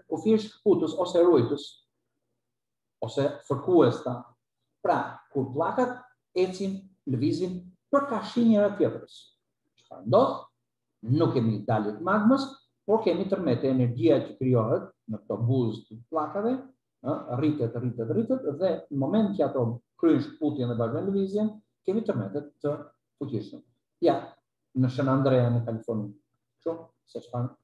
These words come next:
ndodh. Përsëri një foto e Shën Andreas. Edhe këtu.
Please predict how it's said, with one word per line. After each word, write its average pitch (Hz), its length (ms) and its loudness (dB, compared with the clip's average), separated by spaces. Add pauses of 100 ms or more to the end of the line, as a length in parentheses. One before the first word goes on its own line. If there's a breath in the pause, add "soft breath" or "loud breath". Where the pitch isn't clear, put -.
ndodh. - 240 -18 (2000)
Përsëri 120 340 0 (300)
një 120 80 -2
foto 117 340 -2 (300)
e 120 80 -8
Shën 120 200 -4
Andreas. 117 500 -2 (1160)
Edhe 110 220 -4
këtu. - 220 -18